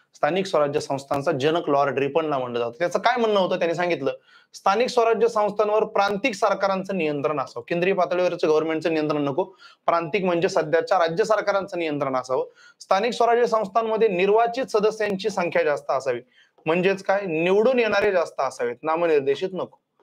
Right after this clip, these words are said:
निवडून येणारे काय पाहिजेत? जास्त सदस्य त्या ठिकाणी पाहिजेत. स्थानिक स्वराज्य संस्थांचा अध्यक्ष हा शक्यतो गैर सरकारी सदस्यातून निवडला जावा, म्हणजे गव्हर्नमेंट सर-, गव्हर्नमेंट सर्वंटला, गव्हर्नमेंटच्या बाजूने निवडून आलेला माणूस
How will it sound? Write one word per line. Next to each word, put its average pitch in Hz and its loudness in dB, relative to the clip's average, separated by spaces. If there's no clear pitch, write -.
निवडून 160 2
येणारे 160 2
काय 147 0
पाहिजेत? 135 0
जास्त 202 2
सदस्य 160 0
त्या 165 0
ठिकाणी 139 -4
पाहिजेत. 135 -2
स्थानिक 202 0
स्वराज्य 226 2
संस्थांचा 226 0
अध्यक्ष 208 0
हा 208 2
शक्यतो 202 -2
गैर 196 2
सरकारी 208 0
सदस्यातून 180 -4
निवडला 143 -2
जावा, 131 0
म्हणजे 147 -2
गव्हर्नमेंट 202 0
सर-, 208 0
गव्हर्नमेंट 196 0
सर्वंटला, 151 -2
गव्हर्नमेंटच्या 196 0
बाजूने 220 2
निवडून 202 0
आलेला 190 2
माणूस 160 -4